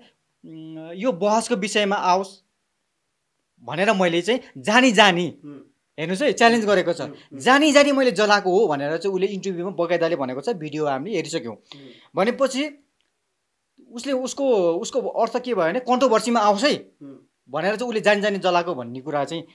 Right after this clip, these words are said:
Speaker 1: आयो के।
Speaker 2: उम्।
Speaker 1: भनेपछि हेर्नु त, यहाँ चाहिँ, अ,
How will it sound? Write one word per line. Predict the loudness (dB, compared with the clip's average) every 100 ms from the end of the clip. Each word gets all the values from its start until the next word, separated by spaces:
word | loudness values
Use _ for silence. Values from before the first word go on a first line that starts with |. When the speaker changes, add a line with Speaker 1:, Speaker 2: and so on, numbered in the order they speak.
| _ _ -4
Speaker 1:
आयो | -2 -2
के। | -4 -6 -8
Speaker 2:
उम्। | -6
Speaker 1:
भनेपछि | -6 -6 -6
हेर्नु | -8 -8
त, | -14 -16 _ _
यहाँ | -8 -8
चाहिँ, | -8
अ, | -10